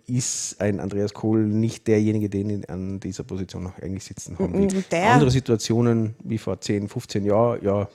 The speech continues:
Speaker 1: Miras hätte das machen können, hat da nicht viel hingemacht. Jetzt, glaub ich, braucht's jemanden, der da schon zumindest einen leichten Gegenpart, der kann ja nicht
Speaker 2: Mhm.
Speaker 1: viel machen, aber, aber nicht alles durchwinkt und
Speaker 2: Nein,
Speaker 1: nicht
Speaker 2: eben
Speaker 1: einfach
Speaker 2: gerade
Speaker 1: nur
Speaker 2: ein bisschen
Speaker 1: akzeptiert.
Speaker 2: das kritisch hinterfragt, was
Speaker 1: Genau, und
Speaker 2: passiert
Speaker 1: das nehme
Speaker 2: im
Speaker 1: ich an
Speaker 2: Land und
Speaker 1: Kohl nicht
Speaker 2: so.
Speaker 1: ab.
Speaker 2: Nein,
Speaker 1: Das nehme
Speaker 2: auf
Speaker 1: ich
Speaker 2: keinen
Speaker 1: nicht ab.
Speaker 2: Fall.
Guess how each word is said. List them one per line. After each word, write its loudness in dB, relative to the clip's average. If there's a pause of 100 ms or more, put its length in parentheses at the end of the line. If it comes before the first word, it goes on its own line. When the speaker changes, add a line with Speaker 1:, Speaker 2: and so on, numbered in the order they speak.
Speaker 1:
Miras -2
hätte -6
das -6
machen -4
können, -2 (580)
hat -4
da 0
nicht 0
viel -2
hingemacht. -2 (140)
Jetzt, 0
glaub 2
ich, -2
braucht's -4
jemanden, -4
der -2
da -2
schon -4 (540)
zumindest 0
einen 0
leichten 0
Gegenpart, 0
der 0
kann 0
ja 4
nicht 6
Speaker 2:
Mhm. 4
Speaker 1:
viel 0
machen, -2
aber, -2
aber -2
nicht -2
alles 2
durchwinkt -4
und -6
Speaker 2:
Nein, 2
Speaker 1:
nicht 4
Speaker 2:
eben 4
Speaker 1:
einfach 2
Speaker 2:
gerade 2
Speaker 1:
nur 2
Speaker 2:
ein 0
bisschen 2 (140)
Speaker 1:
akzeptiert. 0
Speaker 2:
das -2
kritisch -2
hinterfragt, -2 (220)
was 0
Speaker 1:
Genau, -2
und -4
Speaker 2:
passiert 6
Speaker 1:
das -6
nehme 8
Speaker 2:
im 8
Speaker 1:
ich 6
an 6
Speaker 2:
Land 2
und -6
Speaker 1:
Kohl 2
nicht 2
Speaker 2:
so. -2
Speaker 1:
ab. -4
Speaker 2:
Nein, -10
Speaker 1:
Das -6
nehme -2
Speaker 2:
auf -2
Speaker 1:
ich -6
Speaker 2:
keinen -2
Speaker 1:
nicht -2
ab. -6
Speaker 2:
Fall. -8